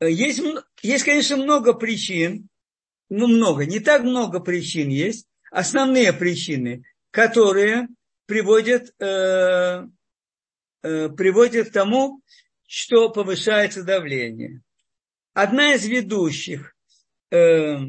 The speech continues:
одна из ведущих это вен-, э, ве-, э, застой венозной крови в наших венах.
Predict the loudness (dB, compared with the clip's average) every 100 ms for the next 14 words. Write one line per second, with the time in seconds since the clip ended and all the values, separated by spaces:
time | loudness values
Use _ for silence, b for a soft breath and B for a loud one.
0 | -12 _ -2 2 2 2 0 -2 -2 -2
1 | -6 -10 -12 _ _ _ 4 4 6 4
2 | 2 -6 -4 -4 -4 -6 -6 -6 -8 -4
3 | -4 -4 0 0 0 -4 _ _ -6 -2
4 | 2 2 0 -4 0 0 0 -2 -4 -6
5 | _ _ -4 -4 -4 -6 -4 -6 -6 -8
6 | -16